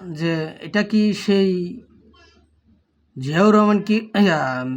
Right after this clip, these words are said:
তারেক রহমান কি আবারও উনি কি একটা ভুল করতে যাচ্ছে নাকি, যে দ্বিতীয় মোস্তাকের সাথে উনি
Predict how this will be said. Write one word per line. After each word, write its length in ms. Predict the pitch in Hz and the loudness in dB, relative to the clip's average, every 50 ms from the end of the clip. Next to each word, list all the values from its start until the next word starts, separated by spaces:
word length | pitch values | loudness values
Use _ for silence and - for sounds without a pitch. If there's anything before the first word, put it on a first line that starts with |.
| 139 - - 147 - | -10 -12 -16 -18 -8
তারেক 300 | - 165 175 190 185 170 | -4 -2 0 0 0 2
রহমান 380 | 190 208 214 208 214 214 208 180 | 2 4 4 6 6 4 2 2
কি 140 | 214 208 180 | 0 -2 0
আবারও 640 | 147 143 143 165 190 196 196 190 185 180 - - - _ _ _ _ _ _ _ - | 0 2 2 2 4 4 4 2 2 -2 -4 -10 -18 _ _ _ _ _ _ _ -10
উনি 240 | 147 160 180 214 220 | -6 -2 0 2 2
কি 180 | 214 220 240 | 2 2 2
একটা 220 | 233 220 220 214 202 | 0 2 2 0 0
ভুল 200 | 156 165 180 185 | 2 0 -2 0
করতে 280 | 180 214 202 208 220 | 0 -2 -4 -4 -4
যাচ্ছে 320 | 196 185 170 - - - 170 | -4 -4 -4 -6 -6 -8 -8
নাকি, 460 | 151 139 127 127 - 127 - - _ _ _ _ - - - _ _ _ _ _ _ _ _ _ _ _ _ _ | -8 -8 -10 -14 -18 -20 -20 -20 _ _ _ _ -20 -20 -20 _ _ _ _ _ _ _ _ _ _ _ _ _
যে 240 | - 147 156 160 143 | -10 -6 -4 -4 -4
দ্বিতীয় 680 | 143 147 190 180 190 214 208 202 202 190 185 180 - - _ _ _ _ _ _ _ _ _ - | -2 -2 -2 2 4 6 6 6 6 4 4 2 -2 -8 _ _ _ _ _ _ _ _ _ -6
মোস্তাকের 500 | 151 185 180 - - 220 202 - 202 180 | -6 -4 -4 -2 0 0 0 2 0 -2
সাথে 280 | - - 190 170 208 185 | 0 -2 -4 -2 -2 -2
উনি 400 | 175 175 170 170 160 156 160 | -2 0 0 -2 -2 -6 -8